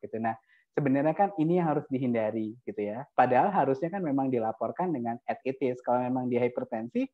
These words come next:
ya berarti memang dia nggak eligible gitu kan. Tapi tadi ada beberapa,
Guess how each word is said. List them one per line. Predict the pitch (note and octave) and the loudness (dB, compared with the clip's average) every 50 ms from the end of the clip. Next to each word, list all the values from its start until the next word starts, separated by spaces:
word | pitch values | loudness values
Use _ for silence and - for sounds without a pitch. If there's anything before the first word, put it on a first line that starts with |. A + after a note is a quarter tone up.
| _ _ _ _ - - | _ _ _ _ 0 2
ya | A#2+ | 2
berarti | A#2 A#3 A3+ A3 A3+ A#3 B3+ | 4 4 4 4 4 2 2
memang | A#3+ E3 C3+ A#2 A2+ A2+ | 2 2 2 0 0 2
dia | D3 G#3 | 2 2
nggak | G#3+ D3+ A2+ G#2+ A2+ | 2 2 0 0 0
eligible | A2 G#2 G#2 B2+ D3 D#3+ C#3+ B2 A2+ A2 A2 A2+ A2 _ - | -2 -2 0 -2 -2 0 0 0 0 0 0 -2 -4 _ -12
gitu | G2 F2+ - F#2+ | -12 -10 -10 -12
kan. | - A2 A2 A2+ B2 D3+ - _ _ _ _ _ - | -8 -6 -6 -6 -6 -8 -12 _ _ _ _ _ -6
Tapi | A2+ A2+ D#3+ E3 | -4 0 0 4
tadi | E3 E3 E3 D#3+ D#3 D3+ D3+ | 4 4 4 4 4 0 0
ada | - A#2 B2+ D#3 E3+ | 0 -2 -2 0 2
beberapa, | D#3+ C#3+ B2+ A#2+ A#2 A#2 - - - D3+ D#3 D#3 E3 E3+ | 2 0 0 0 0 0 -2 -2 0 0 0 0 -2 -6